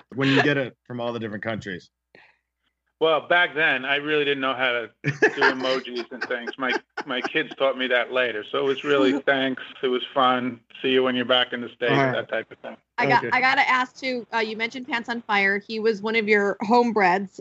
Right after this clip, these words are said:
Speaker 3: and I think one of your, your first homebreds to be stakes winners. And I wanna know what the comparison is like. You won the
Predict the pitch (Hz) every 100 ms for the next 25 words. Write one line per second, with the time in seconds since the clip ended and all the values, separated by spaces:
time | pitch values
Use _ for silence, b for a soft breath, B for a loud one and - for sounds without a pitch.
0 | - 202 202 196 196 196 180 - - -
1 | 185 180 294 - _ _ - 220 262 214
2 | 196 - 202 - - - 262 320 285 214
3 | 202 190 214 185 190 - 226 - 208 165
4 | 180 - _ _ _ _ 226 226 220 220
5 | - - 208 214 240 233 214 226 240 226
6 | 196 226 220 214 208 190 202 214 208 202
7 | 208 208 196 190